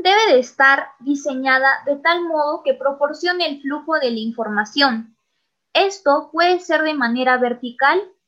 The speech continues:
o también de manera horizontal para alcanzar las metas generales de la organización.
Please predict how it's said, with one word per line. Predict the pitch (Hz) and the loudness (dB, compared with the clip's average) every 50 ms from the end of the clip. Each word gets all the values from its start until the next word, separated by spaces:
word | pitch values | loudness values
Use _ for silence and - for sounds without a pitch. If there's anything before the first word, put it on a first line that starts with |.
| _ | _
o | - 311 320 | -2 0 0
también | 330 330 330 320 302 294 302 311 302 | 0 0 -2 -2 -2 -4 -4 -4 -4
de | 277 269 | -4 -4
manera | 254 240 226 233 247 240 233 240 | -2 -4 -4 -2 -2 0 0 0
horizontal | 240 233 226 - - 254 247 240 262 269 302 359 381 - _ _ _ _ _ _ _ _ _ | 0 -2 -4 -6 -6 -6 -2 0 2 2 2 0 -2 -6 _ _ _ _ _ _ _ _ _
para | 349 339 320 330 | 2 2 2 2
alcanzar | 330 320 320 330 330 339 330 392 403 427 | 0 0 -2 -4 -4 -2 0 0 2 2
las | 381 359 311 294 285 | 2 0 0 0 -2
metas | 285 294 302 302 302 302 302 | -4 -4 -2 0 -2 -2 -2
generales | - 262 240 233 233 233 233 233 233 247 233 | -4 -4 -2 0 0 0 0 0 0 -2 -4
de | 226 220 | -4 -6
la | 220 | -6
organización. | 214 202 208 208 208 214 208 233 233 - 294 294 285 277 269 - | -6 -6 -8 -8 -10 -10 -10 -12 -8 -4 -2 -2 -2 -2 -4 -8